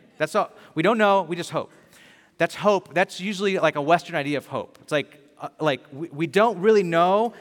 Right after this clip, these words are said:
but we hope that something happens. Christian hope is different. Christian hope is about having the conviction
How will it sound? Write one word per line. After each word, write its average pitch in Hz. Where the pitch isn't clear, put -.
but 175
we 160
hope 196
that -
something 151
happens. -
Christian 262
hope 170
is 131
different. 104
Christian 233
hope 143
is 147
about 151
having 190
the 165
conviction 143